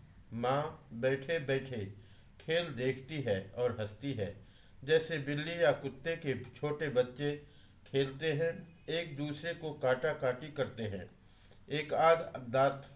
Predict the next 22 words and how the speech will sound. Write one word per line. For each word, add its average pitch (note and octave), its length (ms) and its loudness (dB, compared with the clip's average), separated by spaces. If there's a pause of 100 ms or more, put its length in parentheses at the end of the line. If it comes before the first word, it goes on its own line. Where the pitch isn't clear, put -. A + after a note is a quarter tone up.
(260)
भी D#3+ 180 -6
गड़ा C3+ 320 4
देते A2+ 360 -4
हैं। F#2+ 220 -6 (540)
हम D#3+ 140 -4 (100)
खेल F3+ 200 0
में F#3 180 2
व्यर्थ D#3 360 2
ही E3 200 -4
जरूरत C#3 420 2
से D3+ 180 -8
बहुत C3+ 360 -4
ज़्यादा B2 360 4
गुरुत्व C#3+ 480 -6 (480)
आरोपित B2+ 600 0
कर C3 100 4
देते A#2 380 -4
हैं G2 200 -6 (560)
और C#3 220 4
उसके C#3 400 -4
साथ C3+ 500 -2
बिल्कुल D3 380 -2